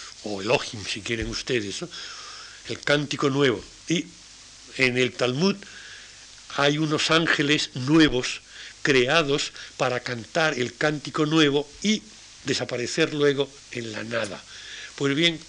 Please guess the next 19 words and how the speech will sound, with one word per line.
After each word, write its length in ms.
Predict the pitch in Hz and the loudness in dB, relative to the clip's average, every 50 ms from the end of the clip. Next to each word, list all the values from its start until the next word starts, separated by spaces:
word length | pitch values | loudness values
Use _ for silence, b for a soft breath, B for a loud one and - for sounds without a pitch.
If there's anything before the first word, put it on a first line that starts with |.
| - | -6
ahora 420 | - 123 139 151 151 143 151 139 B B B B B B - | 0 4 4 4 4 4 0 -4 B B B B B B -8
la 80 | 117 | -6
literatura 680 | 117 113 110 - 113 101 104 101 - 151 147 123 107 104 B B B B B B B B - 104 107 | -4 -4 -4 -4 -4 -4 -4 -4 -4 -4 -2 -2 -4 -6 B B B B B B B B -10 -8 -6
va 180 | 110 117 117 - - | -4 -4 -6 -8 -10
a 80 | 107 | -12
hacer 360 | 101 - - - 120 113 107 - - - - | -10 -10 -8 -6 -6 -6 -6 -8 -12 -14 -12
eso. 240 | - - - - - - B B B B B B B B B B B B - - - | -10 -8 -8 -8 -10 -14 B B B B B B B B B B B B -20 -16 0
Toda 300 | - 175 165 147 127 113 | 4 6 6 6 4 2
obra 360 | 120 131 135 117 113 107 98 - - - - | 2 2 0 0 -2 -6 -8 -10 -14 -10 -8
importante 680 | 127 113 - 123 113 - 180 170 170 143 - 143 139 B B B B B | -8 -6 -4 -6 -2 0 0 0 0 -2 -4 -6 -6 B B B B B
será 400 | - - - 110 113 131 135 - - - - - | -12 -4 -2 0 0 0 0 -4 -8 -18 -6 0
única 480 | 214 226 190 151 120 - - 107 - - - - - - - - - - - - | 2 2 2 2 -2 -4 -6 -6 -8 -8 -14 -20 -20 -20 -20 -20 -20 -18 -6 -4
en 140 | 131 123 110 | -4 -2 -2
su 180 | - - 131 | -4 -6 -6
género 480 | - - 147 127 120 107 101 87 78 - B B B B B B B B B B B B - | -6 -4 -4 -4 -4 -4 -6 -6 -8 -12 B B B B B B B B B B B B -12
y 60 | - | -10
será 380 | - - 120 110 127 135 131 - - - - - - - - | -6 -4 0 0 0 0 -2 -6 -12 -20 -20 -20 -20 -6 -4
irrepetible, 800 | 156 139 123 120 107 - 110 - - 160 156 135 110 98 98 - | -2 -2 0 -2 -4 -4 -8 -8 -6 -6 -6 -6 -6 -6 -4 0
incluso 580 | - 185 175 170 - 220 226 190 - - 208 202 | 0 0 0 0 2 4 4 4 4 2 0 -4